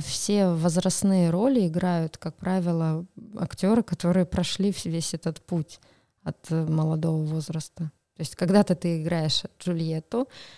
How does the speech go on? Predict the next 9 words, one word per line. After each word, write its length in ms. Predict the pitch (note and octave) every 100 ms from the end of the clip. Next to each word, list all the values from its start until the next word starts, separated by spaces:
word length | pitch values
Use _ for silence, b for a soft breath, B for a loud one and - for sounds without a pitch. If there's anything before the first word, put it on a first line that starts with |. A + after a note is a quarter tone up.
| B -
но 360 | - E3 E3+
в 100 | D3+
какой-то 340 | E3+ - F3 G3+
момент 340 | G3 G3 F#3+
ты 60 | E3
можешь 220 | E3 D#3
сыграть 360 | - E3 F3 G#3+
мать 220 | A3 D3+
Джульетты. 540 | F3 E3+ E3+ E3 -